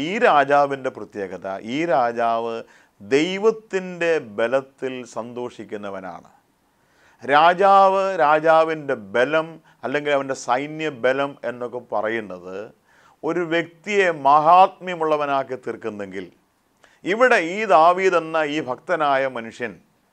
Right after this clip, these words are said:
തനിക്ക് യാതൊരുവിധമായ ബലവുമില്ല, താൻ ബലഹീനനായി നിന്നുകൊണ്ട്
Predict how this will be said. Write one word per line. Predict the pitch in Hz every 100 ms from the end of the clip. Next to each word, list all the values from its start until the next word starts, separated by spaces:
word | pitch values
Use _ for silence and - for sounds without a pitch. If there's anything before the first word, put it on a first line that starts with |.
| _ _ _ _ -
തനിക്ക് | 170 233 - 220 185 151
യാതൊരുവിധമായ | 160 185 185 175 170 160 147 117
ബലവുമില്ല, | 123 147 170 160 127 117 117 107 -
താൻ | 131 117 104
ബലഹീനനായി | 127 143 160 180 175 156 143 139
നിന്നുകൊണ്ട് | 120 120 127 104 92 92